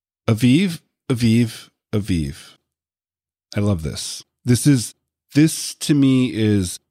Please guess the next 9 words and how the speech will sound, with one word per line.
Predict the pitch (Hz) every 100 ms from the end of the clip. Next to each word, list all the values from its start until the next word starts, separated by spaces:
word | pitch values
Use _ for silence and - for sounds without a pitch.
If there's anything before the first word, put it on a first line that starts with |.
| _
fits | - 160 -
so | -
perfectly | 139 135 127 123 - 117
with | 104 110 101 - - _ _ _ _ _ _
the | 117
new | 113
year. | 113 131 - - _ _ _ _ -
Accountability. | 123 - 170 185 147 117 87 - _ _
So | - - 143 123